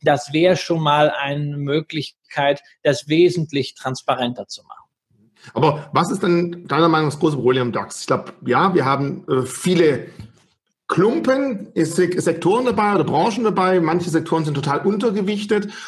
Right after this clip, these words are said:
Speaker 2: Und bei manchen Unternehmen, wir haben halt sehr, sehr viele Mischkonzerne drin, die man nicht nach A oder B sortieren kann, sondern da braucht man das ganze Alphabet dafür, glaub ich auch.
Speaker 1: Ja, also mit dem Klumpen, da muss man schon mal ein Fragezeichen hintermachen.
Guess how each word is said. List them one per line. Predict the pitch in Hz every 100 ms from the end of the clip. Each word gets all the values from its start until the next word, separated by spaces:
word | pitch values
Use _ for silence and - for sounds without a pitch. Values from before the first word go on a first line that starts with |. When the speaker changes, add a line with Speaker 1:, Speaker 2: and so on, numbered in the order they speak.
| -
Speaker 2:
Und | 180
bei | 170
manchen | 156 190
Unternehmen, | 185 165 156 185
wir | 170
haben | 165
halt | 160
sehr, | 170
sehr | 165
viele | 185
Mischkonzerne | 180 214 - 175 147 143
drin, | 127 147
die | 156
man | 147
nicht | 165 175
nach | 165
A | 156 156
oder |
B | 151 160
sortieren | 160 151 165 156
kann, | - 190
sondern | 196 147
da | 139
braucht | 151
man |
das | 151
ganze | 156 151
Alphabet | 156 165 190 185
dafür, | - 117
glaub | 101 104
ich | 101
auch. | 107 - _ _ -
Speaker 1:
Ja, | 135 151 202 233
also | 214 233
mit | 220 208
dem | 226 220
Klumpen, | - 233 285 277 269 247
da | 226 226
muss | 226 233 226
man | 226
schon | 214 220
mal | 220
ein | 220
Fragezeichen | 208 226 233 220 196 185 165
hintermachen. | 175 170 165 160 190